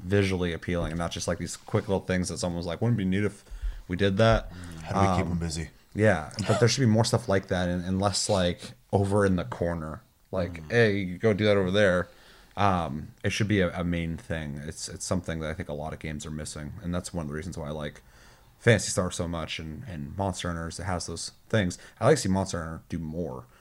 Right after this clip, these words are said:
Speaker 1: uh, of that kind of stuff, but the new, the new, um, hub, um,
Speaker 3: And house.
Speaker 1: improved
Speaker 2: Mm-hmm.
Speaker 1: that. So, yeah, for sure.
Speaker 2: Yeah, plus being able to just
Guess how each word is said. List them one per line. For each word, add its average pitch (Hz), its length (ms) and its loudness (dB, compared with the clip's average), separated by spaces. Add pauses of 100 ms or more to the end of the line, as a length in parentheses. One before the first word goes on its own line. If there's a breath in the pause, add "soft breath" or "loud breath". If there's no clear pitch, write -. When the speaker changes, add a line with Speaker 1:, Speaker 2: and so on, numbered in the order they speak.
(320 soft breath)
Speaker 1:
uh, 76 280 -8
of 85 80 -8
that 85 160 -4
kind 82 80 -6
of 80 80 -8
stuff, 80 240 -8
but 90 160 -6
the 98 60 -2
new, 90 460 2
the 92 100 0
new, 82 360 -2 (160)
um, 90 280 -14
hub, 95 400 -2 (480 soft breath)
um, 78 260 -18 (160)
Speaker 3:
And 82 140 -4
house. 80 260 -6
Speaker 1:
improved 107 640 2 (160)
Speaker 2:
Mm-hmm. 101 140 -6
Speaker 1:
that. 87 320 -2
So, 85 220 -4
yeah, 87 280 0 (320 loud breath)
for - 100 -8
sure. 113 120 -4
Speaker 2:
Yeah, 107 100 2
plus 135 240 -6
being 160 180 -8
able 127 220 0
to 73 60 -12
just - 180 -12